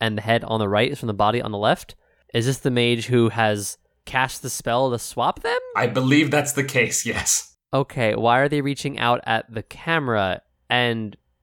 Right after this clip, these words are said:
Speaker 1: what on earth is on their face? And why is their hair blown back like an Izzet spellcaster?
Speaker 2: Number one, because they're coming for you next. Number two, I think that's just what the Ilvek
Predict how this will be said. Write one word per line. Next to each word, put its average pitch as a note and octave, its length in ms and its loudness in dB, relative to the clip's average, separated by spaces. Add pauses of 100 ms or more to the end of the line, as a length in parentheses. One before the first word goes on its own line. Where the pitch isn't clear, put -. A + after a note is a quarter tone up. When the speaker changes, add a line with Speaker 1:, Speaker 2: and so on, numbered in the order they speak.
(120)
Speaker 1:
what C3 300 2
on D#4+ 140 -4 (120)
earth F#3+ 200 2
is D#3+ 140 0
on C#3 160 -2
their A#2+ 120 2
face? F3+ 360 0
And C#3 120 0
why D#3+ 140 4
is F4+ 120 2
their A#3 140 4
hair D#3+ 320 2
blown C#3+ 340 2
back A#2 300 2
like A#2 260 -4
an A#2 180 -6
Izzet C#3 360 -2
spellcaster? G2+ 760 -2 (520)
Speaker 2:
Number A#2+ 280 0
one, D#3 280 4
because C3 220 -2
they're C3 120 0
coming F3+ 260 0
for E3 100 -4
you F#3+ 220 -2
next. D#3 560 -2 (320)
Number C#3 340 -2
two, G#3 420 2 (240)
I C3 120 2
think A3 180 -4
that's G#3+ 260 0
just - 320 -4
what D#3 220 -4
the A2+ 440 2 (220)
Ilvek C#3 640 0